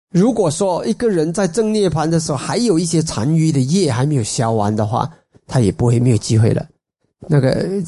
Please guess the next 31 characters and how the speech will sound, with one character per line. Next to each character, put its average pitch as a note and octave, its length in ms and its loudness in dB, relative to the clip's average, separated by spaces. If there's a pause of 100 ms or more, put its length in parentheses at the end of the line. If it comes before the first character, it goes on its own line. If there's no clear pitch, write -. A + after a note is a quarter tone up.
(420)
因 G3 120 2
为 G3 80 4
业 A3+ 340 0
要 G#3+ 180 0
成 C#3+ 340 -2
熟， A#2 380 -2
它 - 160 0
要 D3 160 4
有 A#2+ 140 2
五 G#2 260 -2
蕴， D3 220 2 (380)
色 E3+ 220 -2
受 C3 160 2
想 G#2 180 0
行 G2 180 -2
识， - 180 -8 (1040)
至 - 160 -2
少 A#2 160 0
受 F#3 220 0
想 G2+ 180 -2
行 G2+ 180 -2
识， - 160 -4 (160)
嗯， D#3+ 280 0 (120)
你 D3 140 2
要 G3 140 2
有 C3+ 120 2
这 B2+ 80 2
个 D3 80 2
生， A3+ 380 -2
这 F3 100 0
个， E3 160 0